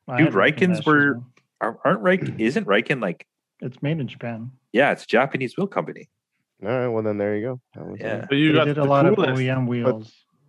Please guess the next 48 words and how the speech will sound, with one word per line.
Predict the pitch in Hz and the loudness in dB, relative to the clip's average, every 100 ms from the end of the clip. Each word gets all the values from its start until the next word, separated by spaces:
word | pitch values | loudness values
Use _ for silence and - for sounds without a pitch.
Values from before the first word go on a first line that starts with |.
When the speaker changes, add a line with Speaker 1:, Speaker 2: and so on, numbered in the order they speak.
| - | 0
Speaker 3:
yeah, | 151 135 | 4 6
that | 139 | 6
was | 156 | 6
Speaker 1:
Mm-hmm. | 143 | 4
Speaker 3:
like, | 131 | 4
yeah, | 147 127 | 4 4
I | 117 | 4
think | 147 165 | 2 4
it | 190 | 6
was | 160 | 6
an | 151 | 6
O | 135 135 | 6 6
E | 135 | 8
M | 131 113 | 6 4
wheel | 117 127 107 | 4 6 6
off | 110 | 4
something | - 110 - 82 | 0 -6 -4 -2
else. | 107 78 80 - - | 0 0 -4 -12 -8
Like, | 87 - _ - | -8 -8 _ -8
Speaker 2:
Oh, | 85 | -8
crazy. | - 80 87 - - _ _ - | -4 -4 -4 -6 -18 _ _ -6
Speaker 1:
'Cause | 135 | -2
they | 139 147 | 0 2
did | 160 160 | 2 2
Speaker 3:
it | |
was | |
a, | |
it | 139 | 0
Speaker 1:
wheels | 147 | 0
Speaker 3:
was | 151 | 2
a | |
Speaker 1:
for, | 110 | -2
like, | 104 107 | 0 -2
Speaker 3:
junkyard | 104 107 87 | 0 0 0
Speaker 1:
the | |
Speaker 3:
wheel. | 92 95 | -2 0
Speaker 1:
Pontiac | - 135 135 120 | 0 -2 -4 -6
G | 123 127 | -8 -10
T, | - 123 120 120 117 131 - _ _ | -6 -6 -4 -4 -4 -8 -12 _ _
Speaker 3:
Yeah. | - 101 101 92 - - - | -6 0 2 2 -2 -10 2
Speaker 2:
Yeah. | 101 98 - - - _ _ _ | 4 4 0 -14 -20 _ _ _
Speaker 1:
whatever | 190 131 135 135 | -10 -6 -4 -4
that | 127 117 113 320 - - _ | -4 -6 -10 -18 -20 -20 _
Firebird | - 127 143 160 165 | -8 -6 -4 -4 -2
is. | 190 214 - _ _ - | -2 -4 -8 _ _ 0
Speaker 3:
Uh, | 117 120 113 | 4 6 6
yeah, | 117 117 | 6 4
no, | 117 117 | 4 2